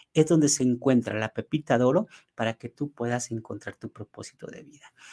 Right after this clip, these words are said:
Y el cuarto es lo que te digo, cuando tú encuentras esa pepita de oro, te vas a dar cuenta que dentro de cualquier dificultad, sea pequeña o sea grande, te vas a encontrar la oportunidad de contribuir a la humanidad,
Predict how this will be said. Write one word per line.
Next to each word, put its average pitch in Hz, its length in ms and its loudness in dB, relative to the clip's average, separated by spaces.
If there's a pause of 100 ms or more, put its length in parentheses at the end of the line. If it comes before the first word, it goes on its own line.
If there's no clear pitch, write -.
(260)
Y 127 120 2
el 120 180 2
cuarto 143 600 2 (280)
es 110 140 -14
lo 131 100 -6
que - 100 -12
te 214 120 -6
digo, 233 360 2 (340)
cuando 147 300 6
tú 208 120 -2
encuentras 202 640 2
esa 175 220 0
pepita 143 420 -2
de 117 80 0
oro, 127 220 2
te 156 120 -10
vas 160 200 -2
a 170 40 -4
dar 160 200 0
cuenta 123 440 -4 (320)
que 147 100 4
dentro 170 480 6
de 117 180 0
cualquier 127 540 0
dificultad, 147 640 0
sea 233 360 4
pequeña 160 640 6
o 147 120 6
sea 151 300 6
grande, 120 500 2 (340)
te 151 100 -2
vas 170 200 2
a 185 40 0
encontrar 127 480 -2
la 120 120 0
oportunidad 117 880 -2
de 135 140 -2
contribuir 120 840 2
a 185 60 0
la 156 80 0
humanidad, 113 560 0